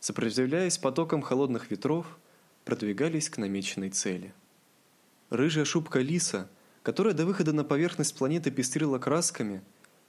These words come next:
теперь представляла из себя некое подобие овечьей шкурки, так как от нескончаемого снега, осевшего на шерстке, она приобрела слегка беловатый оттенок.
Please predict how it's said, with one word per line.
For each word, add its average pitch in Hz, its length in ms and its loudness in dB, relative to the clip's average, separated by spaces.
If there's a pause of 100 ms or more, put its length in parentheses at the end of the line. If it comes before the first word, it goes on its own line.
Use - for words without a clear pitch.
(140)
теперь 220 260 0
представляла 170 540 0
из 156 80 2
себя 120 260 2
некое 175 300 0
подобие 135 420 2
овечьей 135 300 0
шкурки, 107 580 -2 (880)
так 120 140 2
как 123 180 2
от 123 140 0
нескончаемого 117 720 2
снега, 156 520 0 (300)
осевшего 131 500 2
на 127 120 2
шерстке, 120 600 -2 (420)
она 185 200 2
приобрела 135 480 2
слегка 139 400 -2
беловатый 110 520 2
оттенок. - 560 -6